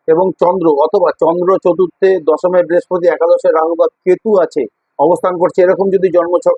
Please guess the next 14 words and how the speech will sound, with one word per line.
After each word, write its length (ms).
থাকে, 220
তাহলে 160
লটারির 360
দ্বারা 180
অর্থ 200
উপার্জন 380
করে 180
বাড়ি 260
গাড়ির 300
মালিক 220
হতে 180
পারেন। 240
দ্বিতীয় 460
এবং 160